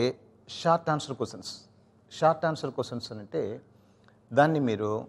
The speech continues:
అప్రాక్సిమేట్‌గా అంటే మ్యాక్సిమం లెంత్ వచ్చేసి ట్వంటీ లైన్స్. ఈ ట్వంటీ లైన్స్‌ని మీరు approximately టెన్ to ట్వెల్వ్ మినిట్స్‌లో కంప్లీట్ చేసుకోవచ్చు. ఈ సెక్షన్ బి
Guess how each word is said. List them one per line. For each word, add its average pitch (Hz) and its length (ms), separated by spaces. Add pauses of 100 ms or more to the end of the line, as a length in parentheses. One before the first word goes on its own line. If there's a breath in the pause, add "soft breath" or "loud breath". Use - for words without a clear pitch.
(500)
అప్రాక్సిమేట్‌గా 131 640
అంటే 127 120 (140)
మ్యాక్సిమం 151 540
లెంత్ 113 200
వచ్చేసి 127 280 (100)
ట్వంటీ 113 320
లైన్స్. 101 220 (1700 soft breath)
ఈ 120 40 (120)
ట్వంటీ 165 320
లైన్స్‌ని 123 400 (680)
మీరు 110 240
approximately 110 580 (100)
టెన్ 143 200
to 147 60 (100)
ట్వెల్వ్ 107 240
మినిట్స్‌లో 110 340
కంప్లీట్ 98 300
చేసుకోవచ్చు. - 420 (1200)
ఈ 143 40 (200)
సెక్షన్ 185 300 (100)
బి 143 80